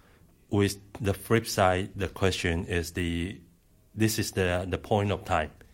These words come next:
for people who care enough about modular design, w-, with clean design, with open design, with reusable, remanufacturable part. It's time to step up. It's time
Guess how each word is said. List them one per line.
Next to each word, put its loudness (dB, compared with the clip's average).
for -2
people 0
who -4
care -2
enough -4
about 2
modular 0
design, 2
w-, -10
with -4
clean 0
design, 2
with -6
open 0
design, 0
with -4
reusable, 2
remanufacturable 0
part. 0
It's -2
time 0
to 0
step 0
up. 2
It's -4
time 0